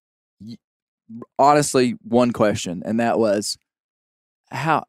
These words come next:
where do you think we should start, Donnie?" I, I intentionally left that in, which I usually would have cut it out. I intentionally left that in because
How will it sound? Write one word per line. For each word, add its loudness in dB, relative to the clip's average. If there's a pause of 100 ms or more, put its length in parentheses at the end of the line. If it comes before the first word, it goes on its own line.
(140)
where -2
do -6
you -8
think -8
we -2
should -8
start, -2
Donnie?" -8 (680)
I, 0 (540)
I -6 (240)
intentionally 0
left 2
that 2
in, -4 (380)
which 2
I 6
usually 4
would 4
have -2
cut 4
it 0
out. 4 (420)
I 4
intentionally 2
left 2
that 4
in 2
because -2